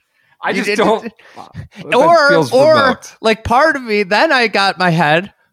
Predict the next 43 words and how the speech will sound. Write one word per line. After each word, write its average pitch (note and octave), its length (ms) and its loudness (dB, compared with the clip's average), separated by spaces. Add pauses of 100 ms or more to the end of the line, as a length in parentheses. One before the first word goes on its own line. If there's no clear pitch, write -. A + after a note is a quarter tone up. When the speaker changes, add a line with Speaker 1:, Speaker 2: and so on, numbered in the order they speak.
Speaker 2:
What G#3+ 440 -2
they, F#3 220 0
maybe G#3+ 400 -2
they G#3+ 140 0
should G3 260 -2
go F3 220 2
Speaker 1:
Exactly. - 0 -
Speaker 2:
off E3+ 240 0
Speaker 1:
I F3 160 0
can F3 60 2
Speaker 2:
of E3+ 100 -8
Speaker 1:
see C3+ 180 -12
you. G#2+ 260 -10 (220)
Yeah. - 80 -12
Speaker 2:
What A3+ 220 0
if B3 160 -4
they A3+ 180 2
should F#3+ 220 -10
go F#3 240 0
off E3+ 320 0
of D#3+ 340 -6 (380)
before F#3 580 0
Eastlake, C#3 640 -8
like A#2+ 180 -8
the, C#3+ 240 -8
the C#3 300 -8
B F#3 260 -4
M F3+ 220 -2
W? D#3 420 -4
They, D#3+ 260 -2 (200)
they G#3+ 180 0
might C4 320 -2
have A#3+ 280 -2
to G#3 80 -14
do B3+ 260 -2
that. D3+ 240 -2 (320)
They G3+ 100 2
might B3 300 0
have B3 260 -2
to C4 140 -6
calculate A3+ 680 -2
this F#3 300 -6 (420)
not A3 300 -2